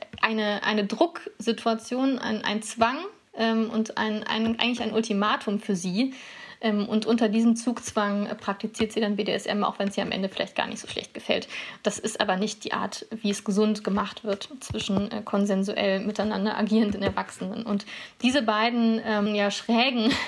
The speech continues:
<laughs> Missverhältnisse im Buch, ähm, über die wurde auch ein bisschen gesprochen, aber finde ich wirklich verhältnismäßig zu wenig. Also es ist einfach,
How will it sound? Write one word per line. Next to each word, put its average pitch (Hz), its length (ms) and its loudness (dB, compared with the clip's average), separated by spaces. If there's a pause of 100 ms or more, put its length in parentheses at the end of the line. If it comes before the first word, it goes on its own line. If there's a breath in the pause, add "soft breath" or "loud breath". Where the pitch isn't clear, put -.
(120)
<laughs> - 280 -10
Missverhältnisse 226 640 2
im 208 140 0
Buch, 233 420 2
ähm, 202 340 2 (320 loud breath)
über 220 160 4
die 233 220 2
wurde 240 200 4
auch - 120 0
ein 247 80 4
bisschen 294 220 2
gesprochen, 240 340 2
aber 214 160 2
finde 233 240 2
ich - 260 -8
wirklich 220 220 -2
verhältnismäßig 214 800 0
zu 202 160 2
wenig. 196 420 0
Also 185 140 0
es 190 100 -6
ist - 180 -8
einfach, - 500 -6